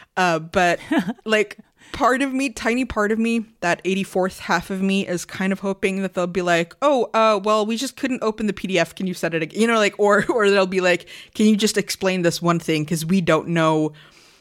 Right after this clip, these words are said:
Speaker 1: uh, what, what cotton is," or what, you know what I mean? Just, like, and then I'll
Speaker 2: Hmm.
Speaker 1: do a tiny little addition, and then, then I'll be in. I don't think that's what happened, but maybe it is. I don't know. Things are so weird. Um, maybe I'll just become, like, a,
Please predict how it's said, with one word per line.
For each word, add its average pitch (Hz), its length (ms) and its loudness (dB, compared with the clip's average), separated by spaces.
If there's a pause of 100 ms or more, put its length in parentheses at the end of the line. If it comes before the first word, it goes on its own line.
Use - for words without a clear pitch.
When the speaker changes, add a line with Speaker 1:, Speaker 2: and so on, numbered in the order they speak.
(240)
Speaker 1:
uh, 151 220 0
what, 156 360 0 (120)
what 151 300 -4
cotton 151 380 -2
is," - 200 -6
or 180 60 4
what, 196 280 2
you 214 100 2
know 220 80 6
what 220 60 4
I 214 40 4
mean? 220 180 2
Just, 196 180 -4
like, 151 380 0
and 170 140 -2
then 165 80 0
I'll 160 160 2
Speaker 2:
Hmm. 170 260 -6
Speaker 1:
do 175 160 -4
a 190 60 4
tiny 320 300 2
little 277 340 0
addition, 226 480 2
and 170 240 -6
then, 175 400 -2
then 165 180 -2
I'll 156 120 -4
be 151 160 -6
in. 143 180 -8 (560)
I 180 40 2
don't 175 260 2
think 147 140 -4
that's - 440 -6
what 151 200 -4
happened, 170 360 -4
but - 200 -6
maybe 294 180 -2
it 311 80 0
is. 240 220 -2 (160)
I 196 100 -8
don't 185 220 -12
know. 151 240 -6 (320)
Things 233 240 0
are 240 100 0
so 175 260 -2
weird. 147 440 -4 (500)
Um, 151 500 -8
maybe 196 240 -2
I'll 214 120 4
just 208 200 -6
become, 170 320 -2
like, 151 240 -4
a, 147 240 -4